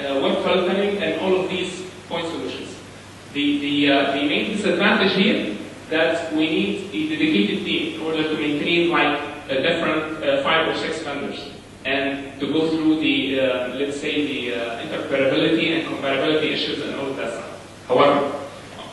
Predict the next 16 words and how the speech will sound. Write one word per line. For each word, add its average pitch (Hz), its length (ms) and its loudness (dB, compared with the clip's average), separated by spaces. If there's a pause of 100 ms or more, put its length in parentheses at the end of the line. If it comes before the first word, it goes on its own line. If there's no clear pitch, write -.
(180)
uh, 120 320 0
with - 160 -4
Fortinet, 196 720 2
we 143 140 -2
have 180 400 4
one 196 200 2
single 196 340 2
superhero - 600 0
unit - 400 -2
that 143 160 2
can 151 220 0
do 170 40 0
you 196 360 4
all 165 180 6
the - 80 4
stuff. - 240 -4